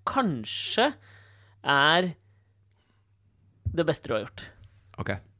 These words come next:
Speaker 1: Ja, det er kanskje det beste du har gjort.
Speaker 2: Jeg vet hva du skal til.
Speaker 1: Ja, det er klart du vet det. Det er
Speaker 2: Ja,
Speaker 1: ikke
Speaker 2: ja,
Speaker 1: noe
Speaker 2: ja.
Speaker 1: sånn hemmelighet, men jeg mener,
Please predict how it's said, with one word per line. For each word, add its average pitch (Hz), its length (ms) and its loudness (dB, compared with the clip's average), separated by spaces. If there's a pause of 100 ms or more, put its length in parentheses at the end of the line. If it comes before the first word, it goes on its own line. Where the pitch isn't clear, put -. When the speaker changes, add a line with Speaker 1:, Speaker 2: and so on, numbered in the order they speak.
(140)
Speaker 1:
Ja, 175 100 2
det 208 100 2
er 214 100 -4
kanskje 151 540 0
det 151 100 0
beste 147 240 -2
du 143 60 0
har 131 80 0
gjort. - 240 -6
Speaker 2:
Jeg 104 160 0
vet 90 160 -2
hva 82 100 -4
du 80 60 -10
skal - 160 -8
til. - 100 -6
Speaker 1:
Ja, 175 80 0
det 262 120 -2
er - 80 -10
klart 160 200 4
du 233 60 2
vet 127 300 2
det. 311 160 2
Det 165 100 6
er - 0 -
Speaker 2:
Ja, 147 80 8
Speaker 1:
ikke 156 80 6
Speaker 2:
ja, 117 80 6
Speaker 1:
noe 107 80 6
Speaker 2:
ja. 101 60 6
Speaker 1:
sånn 220 120 6
hemmelighet, 185 400 2
men 208 140 0
jeg 226 100 0
mener, 180 380 0